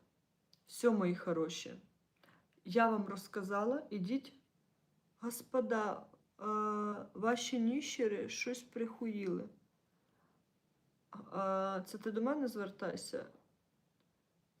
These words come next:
Е, н-, ні, Гріш, ти не розпоясуйся. Ти не розпоясуйся, ти все-таки дивись. Ровно так, держи лінію, потихоньку, да?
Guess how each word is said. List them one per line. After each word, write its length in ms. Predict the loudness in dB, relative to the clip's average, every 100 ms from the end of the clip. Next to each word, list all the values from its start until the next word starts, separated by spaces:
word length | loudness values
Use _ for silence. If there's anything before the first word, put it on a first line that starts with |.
| _ _ _ _
Е, 300 | -8 -6 -4 -2
н-, 320 | -2 -2 2
ні, 240 | 4 2 2
Гріш, 480 | -2 -2 -2 -2 -2
ти 140 | 0
не 140 | 2 2
розпоясуйся. 1080 | 0 0 2 4 2 -2 -8 -8 -8 -12 -14 _ _ _
Ти 120 | -6 -2
не 140 | 0
розпоясуйся, 880 | 0 -2 -2 0 0 -2 -8 -10 -10
ти 140 | -8
все-таки 500 | -6 -2 -2 -4 -6
дивись. 480 | -4 -2 -2 -4 -8 -20 -20 -20 -12 0
Ровно 440 | 6 6 4 -4
так, 260 | -2 -2 0
держи 440 | -2 -2 2 4
лінію, 520 | 4 2 2 2 0
потихоньку, 1000 | -4 -14 -8 -6 -4 -4 -2 0 0 -2
да? 260 | -6 -4 -6